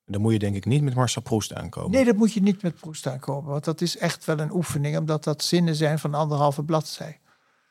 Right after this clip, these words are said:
Speaker 2: Zoek het werkwoord. Ja, ik geloof dan toch,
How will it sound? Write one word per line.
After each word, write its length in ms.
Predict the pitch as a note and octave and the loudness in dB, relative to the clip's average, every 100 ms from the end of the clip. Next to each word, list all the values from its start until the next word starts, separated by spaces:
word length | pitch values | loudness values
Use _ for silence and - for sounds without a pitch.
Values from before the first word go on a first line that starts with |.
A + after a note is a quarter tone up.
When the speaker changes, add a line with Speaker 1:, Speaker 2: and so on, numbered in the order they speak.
| _ - | _ -4
Speaker 2:
Zoek 280 | - E3 E3+ | 4 4 6
het 120 | D3 | 4
werkwoord. 640 | E3 C#3 - A#2 - - _ _ _ _ - - _ | 4 4 -2 -14 -14 -20 _ _ _ _ -20 -20 _
Ja, 180 | - A#3 - | -12 -12 -6
ik 180 | F#3 - | -6 -4
geloof 500 | - F3+ G#3+ G#3 - | -2 2 2 0 2
dan 200 | E3+ D#3+ | 2 2
toch, 380 | - A3+ - | 0 2 6